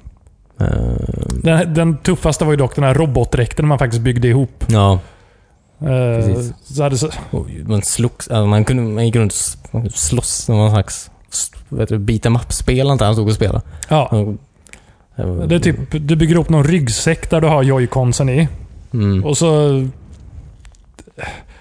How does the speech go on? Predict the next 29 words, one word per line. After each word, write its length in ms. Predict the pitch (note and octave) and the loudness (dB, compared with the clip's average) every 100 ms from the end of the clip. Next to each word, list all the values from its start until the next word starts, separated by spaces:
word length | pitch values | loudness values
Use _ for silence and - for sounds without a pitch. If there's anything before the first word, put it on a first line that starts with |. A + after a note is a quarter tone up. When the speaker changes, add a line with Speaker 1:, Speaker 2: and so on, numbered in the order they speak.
| - | -6
Speaker 2:
Går 100 | F3 | 0
det 100 | F3+ | 2
snören 760 | - - G3+ A3 D3+ C3+ F#3+ D#3+ | 2 2 2 4 4 4 4 2
från 140 | F3+ | 2
dina 180 | F3 F3+ | 2 2
händer 400 | F#3 D#3 D3+ D3 | 2 4 4 2
och 80 | D#3 | 2
fötter 800 | E3 - - - D3+ F3 D3+ D3 | -2 -4 -6 0 2 4 2 4
in. 200 | D3 C#3 | 4 2
Det 220 | D3+ E3+ | 2 2
var 180 | F3 D#3+ | 4 4
jättehäftigt. 800 | D3+ F#3 - C#3 B2 - D3+ - | 4 2 2 0 0 -2 -4 -2
Speaker 1:
Ja. 280 | A2 G2 F#2 - - - - - | 2 2 2 -4 -20 -20 -8 -2
Ja, 100 | F#2 | 2
och 80 | |
du 60 | G#2 | 2
har 60 | A2+ | 2
byggt 220 | B2 - | 0 0
allt 120 | G#2 | 0
själv, 240 | - D3+ | 0 0
liksom. 220 | B2 - G#2 | -2 -6 -2
Speaker 2:
Ja. 220 | D#3 B2+ - - - - - - - - | 0 0 -4 -20 -20 -20 -20 -20 -10 -2
Speaker 1:
Ja, 80 | |
men, 240 | G#2 G2+ G2 | 2 4 4
eh, 200 | G2 G2 | 4 4
jag 120 | A2+ | 4
tror 120 | D3+ | 2
att, 80 | |
eh, 80 | C3+ | 2